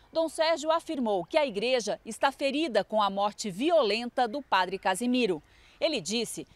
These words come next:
que a igreja se sente ferida quando homens e mulheres morrem com tanta violência.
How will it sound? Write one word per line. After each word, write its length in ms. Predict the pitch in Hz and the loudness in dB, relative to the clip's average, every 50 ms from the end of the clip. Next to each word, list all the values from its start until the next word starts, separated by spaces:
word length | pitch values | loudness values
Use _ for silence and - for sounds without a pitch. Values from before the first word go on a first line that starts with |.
| _ _ _ | _ _ _
que 80 | - | 0
a 60 | 330 | 0
igreja 400 | 311 247 285 - 302 302 277 294 | 2 2 0 0 0 0 0 -2
se 160 | 247 - 285 247 | -4 -4 -8 -6
sente 300 | - 294 277 277 - 277 | -4 -6 -4 -4 -6 -8
ferida 540 | - 370 349 339 294 311 294 214 202 156 - _ _ _ _ | -4 -2 -2 0 0 -2 0 0 -2 -2 -2 _ _ _ _
quando 280 | 240 233 226 196 202 | -4 -4 -2 0 2
homens 480 | 202 240 285 339 370 359 359 370 330 302 | 2 4 4 4 4 2 -4 -4 -4 -6
e 60 | 339 | -4
mulheres 580 | 349 359 339 269 220 220 220 220 240 233 - - - - - - 202 | -4 -2 4 6 6 6 6 4 -2 -8 -12 -14 -16 -20 -18 -6 0
morrem 440 | 208 226 226 226 226 233 233 233 | 4 4 4 4 4 0 -4 -6
com 240 | 226 - 277 311 359 | -2 0 0 0 0
tanta 380 | - - 214 180 165 - 180 165 | -2 -4 -4 -4 -4 -6 -6 -6
violência. 720 | 147 170 190 220 262 262 233 185 165 - - - 156 131 | -4 -2 0 2 2 2 2 0 -2 -6 -4 -4 -4 -4